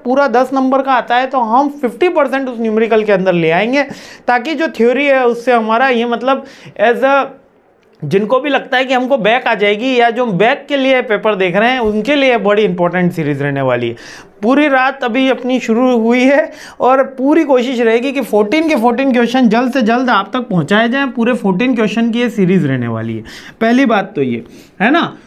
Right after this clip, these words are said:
दूसरी बात, अब आपको घबराना नहीं है, अब आपको परेशान नहीं होना है। देखो, न्यूमेरिकल का मैंने बोल रहा हूँ तो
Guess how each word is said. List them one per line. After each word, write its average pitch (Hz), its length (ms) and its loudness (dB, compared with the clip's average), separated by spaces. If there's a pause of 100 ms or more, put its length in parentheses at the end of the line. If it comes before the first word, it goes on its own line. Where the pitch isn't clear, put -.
(120)
दूसरी 233 340 4
बात, 302 220 2
अब 269 180 0
आपको 269 280 0
घबराना 233 480 0
नहीं 254 220 -6
है, 262 100 -2
अब 226 180 0
आपको 220 220 -2
परेशान 202 460 0
नहीं 247 200 0
होना 220 220 2
है। 240 80 2
देखो, 220 240 0
न्यूमेरिकल 220 560 2
का 247 140 0
मैंने 240 240 0
बोल 196 300 4
रहा 254 140 2
हूँ 240 280 -2
तो 240 360 2